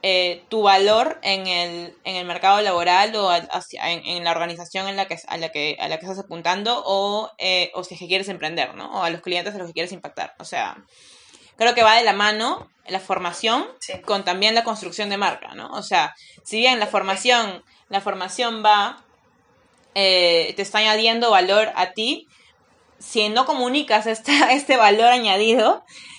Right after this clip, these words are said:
Speaker 1: nadie se va a enterar, ¿no? O sea, entonces, este,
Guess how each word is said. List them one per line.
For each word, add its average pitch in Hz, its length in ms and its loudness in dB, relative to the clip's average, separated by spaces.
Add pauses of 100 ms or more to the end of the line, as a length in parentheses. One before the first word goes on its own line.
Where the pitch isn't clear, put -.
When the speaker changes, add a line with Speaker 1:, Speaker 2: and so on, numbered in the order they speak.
(140)
Speaker 1:
nadie 339 180 4
se 359 60 2
va 311 60 6
a 339 40 0
enterar, 262 440 2
¿no? 208 280 -8
O - 80 -2
sea, 277 300 2
entonces, 254 480 0
este, 202 760 0